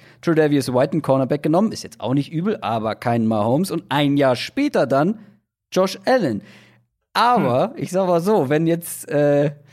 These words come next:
Speaker 1: wenn die, wenn Tre'Davious White zum Beispiel eine Interception fängt von Mahomes und Allen sie in den Super Bowl bringt, dann hat sich das zumindest
Speaker 2: <laughs>
Speaker 1: teilweise ausgezahlt.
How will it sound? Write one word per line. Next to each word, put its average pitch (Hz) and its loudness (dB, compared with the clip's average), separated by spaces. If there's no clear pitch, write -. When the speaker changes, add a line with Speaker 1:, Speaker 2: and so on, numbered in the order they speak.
Speaker 1:
wenn 160 -4
die, 147 4
wenn 117 0
Tre'Davious 113 -2
White 123 2
zum 127 -4
Beispiel 110 0
eine 101 -2
Interception 190 -2
fängt 147 0
von 131 -4
Mahomes 131 -4
und - -10
Allen 131 6
sie 110 -2
in 104 0
den 104 0
Super - -4
Bowl 107 -2
bringt, 127 0
dann 139 -2
hat 147 -6
sich 175 -4
das - -6
zumindest 180 2
Speaker 2:
<laughs> - -12
Speaker 1:
teilweise 131 0
ausgezahlt. - -8